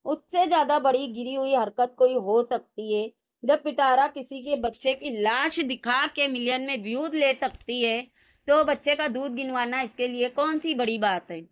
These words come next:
है ना? इतनी बड़ी गलती नहीं है जितनी बड़ी गलती वो लगी थी मुझे। बाकी पिटारा एक बात बता, उसकी माँ के तू थंबनेल लगा लगा के पैसे कमाती है, तू उसकी माँ को गालियाँ खिला खिला के पैसे कमाती है,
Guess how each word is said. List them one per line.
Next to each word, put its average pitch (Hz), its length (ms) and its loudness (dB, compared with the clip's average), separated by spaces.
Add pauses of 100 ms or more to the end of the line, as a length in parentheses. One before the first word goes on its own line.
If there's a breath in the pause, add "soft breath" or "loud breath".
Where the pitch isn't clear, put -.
(120)
है 208 100 -4
ना? 285 120 -6 (280)
इतनी 269 320 -4
बड़ी 285 200 0
गलती 269 340 -2
नहीं 294 160 -2
है 262 80 -2
जितनी 240 340 -6
बड़ी 247 240 -2
गलती 226 360 -4
वो 220 240 0
लगी 208 320 -2
थी 208 200 -10
मुझे। 160 260 -8 (340)
बाकी 285 420 0
पिटारा 262 380 0
एक 254 180 -2
बात 247 200 2
बता, 240 360 0
उसकी 262 200 -8
माँ 240 260 -2
के 254 120 -6
तू 269 140 -12
थंबनेल 220 380 -6
लगा 240 240 2
लगा 233 280 2
के 247 120 -8
पैसे 220 340 -4
कमाती 226 520 -4
है, 214 140 -2 (720)
तू 302 60 0
उसकी 330 280 0
माँ 285 220 2
को 311 100 2
गालियाँ 262 420 2
खिला 294 260 0
खिला 277 260 0
के 269 100 -2
पैसे 269 320 -2
कमाती 240 560 -4
है, 220 160 -2